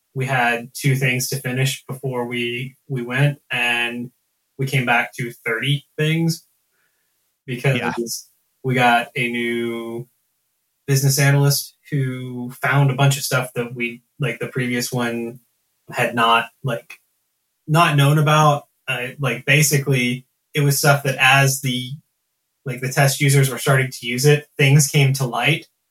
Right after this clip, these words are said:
Speaker 1: that were never mentioned by them before. And it's like, it, it's, I'm, I'm trying not to put blame on anyone because it wasn't any one particular person's fault, though we probably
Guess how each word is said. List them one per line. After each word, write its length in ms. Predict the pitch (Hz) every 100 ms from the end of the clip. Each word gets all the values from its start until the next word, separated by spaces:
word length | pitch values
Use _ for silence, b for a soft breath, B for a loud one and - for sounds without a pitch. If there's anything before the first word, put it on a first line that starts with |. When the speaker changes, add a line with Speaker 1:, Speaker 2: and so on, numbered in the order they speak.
| _ -
Speaker 1:
that 160 | 127
were 80 | 127
never 480 | 131 131 127 123 -
mentioned 400 | 139 123 143 127
by 180 | 123 117
them 180 | 123 120
before. 560 | 113 - 127 135 165 - _ _ _ _ _ _
And 140 | 139 139
it's 140 | 143
like, 260 | 143 127 - _ _ _ _ _ -
it, 300 | 165 175 160
it's, 360 | - - - _ _ _ _ _ -
I'm, 140 | 156
I'm 140 | 160 160
trying 300 | 202 208 175
not 180 | 165 170
to 80 | 165
put 220 | 151 139
blame 360 | 139 139 147 147
on 180 | 127 -
anyone 400 | 139 143 147 151
because 200 | 139 135
it 100 | 143
wasn't 280 | 147 151 143
any 180 | 147 156
one 460 | 143 135 135 135 135
particular 520 | 139 139 135 135 123
person's 600 | - 127 123 131 123 - _ -
fault, 400 | 120 123 - - _ _ _ _ _ _ _ -
though 200 | 135 131
we 180 | 131 131
probably 520 | 143 135 127 123